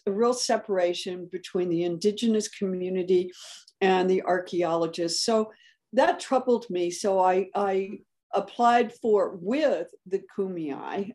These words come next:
uh, and had many meetings with them for a nagpra grant.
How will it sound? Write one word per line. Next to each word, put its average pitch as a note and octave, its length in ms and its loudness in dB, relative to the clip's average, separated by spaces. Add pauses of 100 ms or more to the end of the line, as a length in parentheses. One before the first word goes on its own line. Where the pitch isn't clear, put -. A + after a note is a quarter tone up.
uh, F3+ 460 2
and F#3 380 0
had F3+ 280 0
many A3 300 6
meetings G3+ 680 2
with F#3 140 -2
them F3 240 0 (320)
for G3+ 100 4
a F#3+ 40 4
nagpra G#3 540 2
grant. - 440 -6